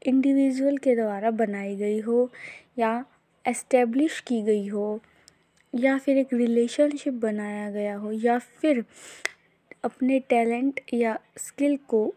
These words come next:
सोसाइटी के सामने रखा गया हो, उसे हम क्या कहेंगे? वर्क, कार्य। अच्छा, Next हम इसके factors देखेंगे कि कौन-कौन से factors हैं जो क्या करते हैं, affect करते हैं, क्या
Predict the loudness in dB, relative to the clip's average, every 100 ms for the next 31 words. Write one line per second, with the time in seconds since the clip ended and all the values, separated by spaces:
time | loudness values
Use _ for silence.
0 | -6 -4 -4 -4 -4 -6 -6 -4 -6 -4
1 | -2 -2 -2 -4 -2 -4 -6 -14 _ _
2 | _ _ -20 -20 _ _ -6 0 0 0
3 | -2 -6 -2 -4 -2 -8 -6 -2 0 0
4 | 0 -4 -4 _ _ -6 -6 -4 -12 -14
5 | _ _ _ _ -20 _ _ _ _ _
6 | _ _ -14 -14 -20 -20 _ -6 0 2
7 | 0 -4 -10 -8 -4 -2 -2 -2 -2 -4
8 | -2 -6 0 0 0 -2 -4 -2 -4 -2
9 | -2 -4 -4 -6 0 0 0 0 -4 -2
10 | -6 -6 -8 -6 -4 -4 -6 -8 -6 -8
11 | -14 -20 -20 _ _ -6 -6 -6 0 2
12 | 2 -2 -2 -4 -6 -4 -6 -8 -8 -2
13 | -2 -4 -4 -6 -4 -6 -6 -6 -2 -2
14 | -2